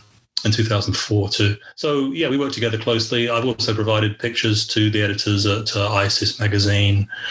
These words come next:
uh, which I'm sure a lot of people will be familiar with. They used one of my shots for the two hundredth, uh, edition of the ISIS mag, which was, which was great to be part of. So yeah, it just, you know,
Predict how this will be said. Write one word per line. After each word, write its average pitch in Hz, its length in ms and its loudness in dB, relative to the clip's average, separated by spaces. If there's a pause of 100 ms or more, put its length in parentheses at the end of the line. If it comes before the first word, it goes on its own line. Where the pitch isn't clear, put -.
(320)
uh, 98 200 2
which 104 180 0
I'm 104 60 2
sure 104 200 0
a 95 40 2
lot 98 100 0
of 98 80 -6
people 98 180 0
will 92 60 0
be 98 80 0
familiar 101 380 2
with. 101 280 0 (500)
They 110 100 -2
used 110 260 2
one 110 80 2
of 104 100 2
my 104 140 2
shots 104 400 0
for 104 320 0
the 104 220 2
two 107 180 2
hundredth, 101 480 0
uh, 104 120 2
edition 107 360 2
of 98 80 2
the 101 140 0
ISIS 104 400 0
mag, 107 320 2
which 110 180 -6
was, - 300 0 (460)
which 117 160 0
was 110 100 0
great 120 460 -2
to 110 80 0
be 110 140 2
part 113 380 0
of. 113 340 -4 (420)
So 160 120 0
yeah, 135 300 0
it 127 140 -4
just, - 300 0
you 156 80 0
know, 107 240 2